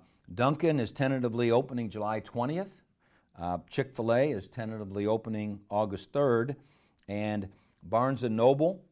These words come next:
the Y S U bookstore, is opening and following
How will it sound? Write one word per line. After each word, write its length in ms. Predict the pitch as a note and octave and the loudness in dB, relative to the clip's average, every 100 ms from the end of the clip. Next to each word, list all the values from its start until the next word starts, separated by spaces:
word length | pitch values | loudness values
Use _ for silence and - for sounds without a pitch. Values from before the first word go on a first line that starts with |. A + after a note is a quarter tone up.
| - | -14
the 220 | F2+ F2+ | -12 -10
Y 240 | D#2+ G2+ G#2+ | -8 -6 -6
S 140 | - | -4
U 80 | A2 | -2
bookstore, 600 | G#2+ C3+ - C#3+ C#3 B2+ | 0 -2 -2 2 2 2
is 120 | F#2+ | 2
opening 500 | A#2 A#2 A#2+ A#2 A2 | 2 2 -2 0 0
and 160 | F#2+ F2 | -2 -2
following 580 | G#2+ A2+ A2+ A2 G#2 | 0 2 0 -4 -8